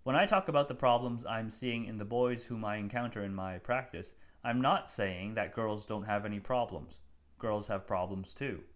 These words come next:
I know just as many parents who are concerned about their daughters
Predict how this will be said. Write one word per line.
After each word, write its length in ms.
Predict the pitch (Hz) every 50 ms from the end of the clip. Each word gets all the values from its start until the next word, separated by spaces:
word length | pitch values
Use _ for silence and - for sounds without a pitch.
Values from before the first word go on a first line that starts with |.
| - - - - - _ - - - - - - - -
I 80 | 117
know 120 | 120 123 120
just 220 | 117 139 127 -
as 140 | 135 120 117
many 200 | 120 120 120 117
parents 400 | 104 - 147 151 127 120 117 -
who 100 | - 131
are 120 | 113 110
concerned 500 | 107 - 113 110 - - 139 127 120 113
about 300 | 113 110 113 113 113 -
their 220 | - 113 120 120 110
daughters 500 | 101 98 98 101 110 113 123 - -